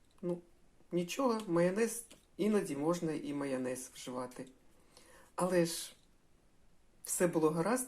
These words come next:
поки я не перечитала термін зберігання. Я думала, це раз-, разові такі. Приходиш, е, до супермаркету, насипають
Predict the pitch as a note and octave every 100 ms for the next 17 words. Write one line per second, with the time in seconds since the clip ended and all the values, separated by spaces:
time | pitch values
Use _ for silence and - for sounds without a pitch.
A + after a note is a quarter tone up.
0 | - F3 E3+ D#3 E3+ E3+ E3 D3 C#3+ -
1 | - F3 E3 E3 - _ _ _ _ -
2 | - _ _ _ E3 E3 D#3 D3 - C#3
3 | D3 D3 B2 B2 B2+ - - - - G#3
4 | G#3 G3 F3+ E3+ - F3+ F3 E3+ - -
5 | - - F3 E3 D#3+ B2 C3+ E3+ C#3+ C3
6 | C3 C3 C3 C3 C3+ C3 - - - -
7 | - - - - - E3+ - A#3+ B3+ -
8 | - - D#3+ D#3 F3 - F3 E3+ E3 D#3+
9 | D#3+ D#3+ D3+ - - - - - D3+ E3
10 | E3 G3+ A#3+ A3+ -